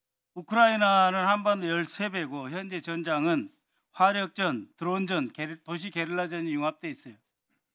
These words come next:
키우에서 도대체 드니프르 강 건너가지고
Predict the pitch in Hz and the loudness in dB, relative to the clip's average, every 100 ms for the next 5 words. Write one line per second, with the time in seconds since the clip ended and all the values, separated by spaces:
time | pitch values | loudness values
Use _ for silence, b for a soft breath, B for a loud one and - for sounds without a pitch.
0 | _ _ _ _ 165 160 - 240 240 214 | _ _ _ _ -20 -12 -6 -4 0 0
1 | 185 202 156 - 165 180 202 - 190 170 | 2 0 0 -6 -10 -10 -8 -4 -2 -4
2 | 180 196 - 208 180 185 175 185 202 202 | -6 -8 -8 -8 0 0 0 -4 -4 -2
3 | 190 180 180 160 123 | -2 -4 -8 -8 -10